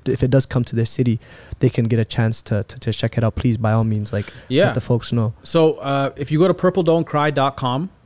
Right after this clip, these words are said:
Speaker 2: that's the website. You can see, uh, there'll be a link. It'll show you the different tour dates.
Speaker 1: Mm-hmm.
Speaker 2: Uh, what I am trying to do is, is bring this film to communities myself and pair it with discussions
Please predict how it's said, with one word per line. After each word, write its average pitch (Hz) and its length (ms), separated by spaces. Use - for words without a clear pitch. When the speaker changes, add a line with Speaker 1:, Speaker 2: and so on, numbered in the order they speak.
Speaker 2:
that's 131 260
the 135 180
website. 127 480
You 131 100
can 127 140
see, 147 480
uh, 123 140
there'll 127 140
be 139 140
a 139 80
link. 135 320
It'll 123 160
show - 160
you 139 80
the 135 100
different 127 380
tour 160 260
dates. 131 440
Speaker 1:
Mm-hmm. - 440
Speaker 2:
Uh, 123 140
what 143 160
I 151 60
am 160 240
trying 156 220
to 131 80
do 139 180
is, 123 160
is 120 320
bring 151 400
this 160 120
film 151 220
to - 80
communities 143 480
myself 147 640
and 131 220
pair 196 320
it 160 80
with 156 260
discussions 127 800